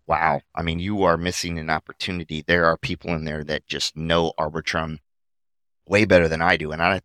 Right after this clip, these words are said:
feel like I know it a decent amount. There's some really big brains in there that are,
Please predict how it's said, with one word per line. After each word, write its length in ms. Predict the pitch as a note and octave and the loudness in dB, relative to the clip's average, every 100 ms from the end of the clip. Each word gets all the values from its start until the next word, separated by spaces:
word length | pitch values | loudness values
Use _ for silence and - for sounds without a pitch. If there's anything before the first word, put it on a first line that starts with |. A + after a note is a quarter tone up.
| - | -2
feel 100 | E2+ | 0
like 200 | D#2+ D2+ | 0 0
I 80 | |
know 180 | D#2 D#2+ | -2 -4
it 180 | D#2+ D2+ _ _ _ _ | -4 -6 _ _ _ _
a 80 | E2 | -14
decent 400 | E2 F#2+ G2 G2 | -2 0 0 -2
amount. 340 | E2 D2+ D2+ - _ _ _ _ _ _ _ _ _ F2 - | -2 -2 -4 -6 _ _ _ _ _ _ _ _ _ -16 -2
There's 200 | F#2 F2 | 0 0
some 200 | F2 E2+ | -2 0
really 180 | F2 E2+ | 0 0
big 240 | D#2+ - | -4 -4
brains 360 | F2 E2 E2 E2 | -4 -2 -2 -4
in 120 | D#2+ | -4
there 240 | D#2+ E2 | -2 -2
that 160 | D#2+ D#2 | -4 -4
are, 180 | D#2+ | -6